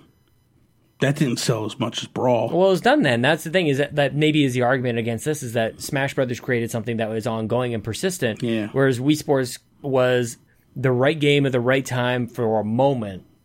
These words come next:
Speaker 1: And
Speaker 2: And
Speaker 1: that's
Speaker 2: then
Speaker 1: the
Speaker 2: that's kinda
Speaker 1: thing.
Speaker 2: it.
Speaker 1: When you look at it, like, when I look at the two games, I look at the one that created something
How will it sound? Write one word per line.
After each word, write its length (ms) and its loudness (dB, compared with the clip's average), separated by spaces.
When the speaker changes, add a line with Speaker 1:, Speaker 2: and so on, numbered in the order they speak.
Speaker 1:
And 200 4
Speaker 2:
And 40 8
Speaker 1:
that's 200 4
Speaker 2:
then 80 6
Speaker 1:
the 60 6
Speaker 2:
that's 100 -6
kinda 220 6
Speaker 1:
thing. 100 -2
Speaker 2:
it. 160 -2
Speaker 1:
When 160 4
you 220 8
look 260 4
at 220 2
it, 140 -2
like, 280 -2
when 160 6
I 60 6
look 180 4
at 60 2
the 80 4
two 240 4
games, 440 -2
I 60 0
look 180 4
at 80 0
the 80 4
one 520 6
that 160 0
created 560 4
something 640 2